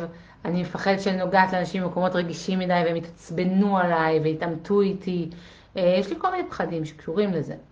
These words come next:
שלא יירשמו, יש לי פחדים שקשורים לדבר הזה. אבל אני באופן יזום ומכוון הרגלתי את עצמי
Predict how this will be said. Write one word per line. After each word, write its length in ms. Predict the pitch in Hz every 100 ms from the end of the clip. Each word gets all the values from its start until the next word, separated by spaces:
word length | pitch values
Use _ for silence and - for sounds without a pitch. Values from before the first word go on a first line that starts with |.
| _ _ _ _ - - -
שלא 280 | - 175 165
יירשמו, 720 | 170 151 147 - 202 214 202 - - _
יש 100 | -
לי 60 | 254
פחדים 380 | 247 254 220 208
שקשורים 400 | 190 - 180 175
לדבר 460 | 160 147 160 170 165
הזה. 200 | 135 - - - - - - - -
אבל 260 | 185 170 185
אני 180 | 196 226
באופן 400 | 214 233 294 254
יזום 480 | 190 180 233 269 285
ומכוון 840 | 262 233 - 180 156 151 175 190 196
הרגלתי 720 | 180 170 160 208 240 269 277 262
את 100 | 175
עצמי 520 | 175 175 170 208